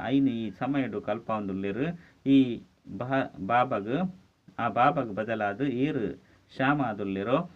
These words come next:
ಆಕಲ್ನ ಪುದರ್ನ ಪಾರ್ದು ಬಿಡ್ತೇರು. ಏತ್ ತಪ್ಪ ಆದುಂಡು. ಹಿಂದೆಡ್ದೆ ನಿಕಲ್ನ ದೋಣಿ ಪಾ-, ಮುರ್ಕುದುಂಡು. ಇತ್ತೆ ಬಾಬಾ ತೀರಿಪವೇರು ಈ ವಿದ್ಯೆ ಆದಾಯದ ಮೂಲವಾದುಂಡು. ಸ್ವಯಂ ಬಾಬನೇ ಮನುಷ್ಯರನ್ನು ದೇವತೆ ಅದು ಮಲ್ಪೆರೆಗಾದು ಓದೇರು ಬರ್ಪೇರು.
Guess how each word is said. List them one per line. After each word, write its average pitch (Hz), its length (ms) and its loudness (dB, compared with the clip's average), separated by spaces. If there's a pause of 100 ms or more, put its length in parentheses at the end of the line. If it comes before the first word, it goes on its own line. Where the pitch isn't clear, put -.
(180)
ಆಕಲ್ನ 139 280 2
ಪುದರ್ನ 113 400 -2
ಪಾರ್ದು 107 360 -2
ಬಿಡ್ತೇರು. 95 400 -4
ಏತ್ 135 500 -2
ತಪ್ಪ 110 300 -6
ಆದುಂಡು. 101 400 -2
ಹಿಂದೆಡ್ದೆ 107 600 -2
ನಿಕಲ್ನ 113 420 -2
ದೋಣಿ 113 240 -4
ಪಾ-, 98 460 -4 (280)
ಮುರ್ಕುದುಂಡು. 104 840 -4 (180)
ಇತ್ತೆ 131 400 0
ಬಾಬಾ 113 320 0
ತೀರಿಪವೇರು 101 560 -2
ಈ 117 300 -2
ವಿದ್ಯೆ 117 380 -4
ಆದಾಯದ 117 480 0
ಮೂಲವಾದುಂಡು. 104 840 -2
ಸ್ವಯಂ 139 340 2
ಬಾಬನೇ 127 400 2
ಮನುಷ್ಯರನ್ನು 110 580 -4
ದೇವತೆ 104 380 -2
ಅದು 151 200 -2
ಮಲ್ಪೆರೆಗಾದು 101 720 -2
ಓದೇರು 107 360 -4
ಬರ್ಪೇರು. 98 640 -4